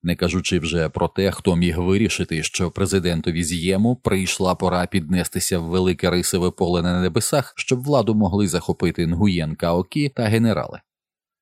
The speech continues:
Нейт знав тільки, що в нього ніяких рахунків з цими конгівцями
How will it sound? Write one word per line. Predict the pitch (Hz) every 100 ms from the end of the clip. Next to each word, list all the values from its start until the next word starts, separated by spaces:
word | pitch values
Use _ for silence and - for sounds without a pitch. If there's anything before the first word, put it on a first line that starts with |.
| _ _ _
Нейт | 165 160 -
знав | 117 123 131 139 120
тільки, | 113 127 107 113
що | 104 - 110
в | 110
нього | 120 104
ніяких | 107 107 104 98 98 -
рахунків | 107 - 110 101 98 87 95
з | 98
цими | - 101 95 92
конгівцями | - 107 101 95 - 104 95 95